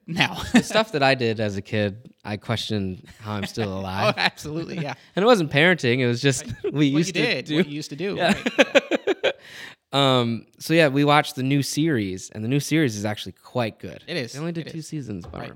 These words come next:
Speaker 2: But it was quite good.
Speaker 1: Yes.
Speaker 2: Did you like it?
Speaker 1: Yes, I did. I loved
Speaker 2: <laughs>
Speaker 1: actually, I liked, I liked that they had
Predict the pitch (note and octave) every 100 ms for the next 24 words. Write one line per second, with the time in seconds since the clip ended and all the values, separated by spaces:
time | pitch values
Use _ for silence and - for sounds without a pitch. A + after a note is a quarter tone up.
0 | _ A2+ - E3 F#3 - D4+ - D4 F3
1 | E3 G3+ G#3 - - C#3+ C3 - C#3 F3+
2 | - - B2 B2+ C#3 B2 B2 - - B2
3 | B2+ C3+ C3+ C3 B2+ B2 C#3 - C3+ C3
4 | C3+